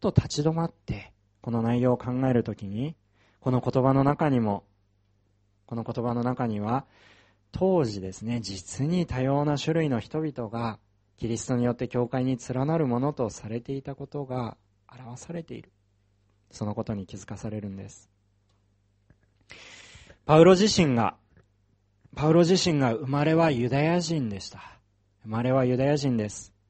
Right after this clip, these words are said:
けれども彼は同時に、タルソの生まれですから、ローマの市民権を持つローマ人でもありました。国籍はローマ人でもありました。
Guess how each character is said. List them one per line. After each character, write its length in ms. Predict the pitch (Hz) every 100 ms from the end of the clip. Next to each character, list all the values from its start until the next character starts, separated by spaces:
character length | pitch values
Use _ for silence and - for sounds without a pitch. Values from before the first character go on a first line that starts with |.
| _ _ _ _ _ _
け 120 | -
れ 60 | 208
ど 80 | 185
も 120 | 131
彼 220 | 175 202
は 160 | 170 117
同 240 | 120 139
時 160 | 135 131
に、 240 | 123 113 _ _ _
タ 100 | -
ル 100 | 143
ソ 120 | 139 120
の 80 |
生 120 | 107 107
ま 40 |
れ 80 | 110
で 100 | 110
す 80 | -
か 120 | 107
ら、 240 | 113 143 - _ _ _
ロ 200 | 131 160
ー 40 |
マ 140 | 135 113
の 140 | 104
市 200 | 95 -
民 300 | 120 165 190
権 320 | - 151 127
を 60 | 110
持 160 | 123 143
つ 400 | - 143 117 - _ _ _ _
ロ 160 | 120 123
ー 40 |
マ 160 | 156 170
人 180 | 156 139
で 100 | 107
も 120 | 92
あ 20 |
り 80 | 95
ま 120 | 98
し 80 | -
た。 160 | - -
国 180 | -
籍 300 | - 135 -
は 100 | 151
ロ 160 | 135 127
ー 20 |
マ 140 | 143 165
人 180 | 160
で 80 | 117
も 120 | 95
あ 40 | 92
り 60 |
ま 120 | 95 95
し 100 | -
た。 220 | -